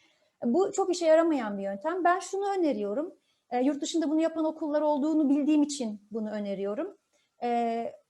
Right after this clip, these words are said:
belli başlı öğrencileri saptadığımız zaman, risk grubundakileri, her öğrenciye mümkünse bir öğretmen, mentor gibi atayacak şekilde bunu planlamak ve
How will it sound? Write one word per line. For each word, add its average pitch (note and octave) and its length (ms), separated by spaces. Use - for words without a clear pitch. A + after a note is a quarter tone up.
belli E4 400
başlı D#4+ 280
öğrencileri C#4+ 680
saptadığımız D4 720
zaman, C4 440
risk B3+ 220
grubundakileri, A3 840
her E4+ 280
öğrenciye B3 600
mümkünse C4 580
bir E4+ 200
öğretmen, C4+ 580
mentor C4+ 520
gibi G#3+ 320
atayacak A#3+ 520
şekilde A3+ 600
bunu D#4+ 220
planlamak B3 760
ve D#4+ 240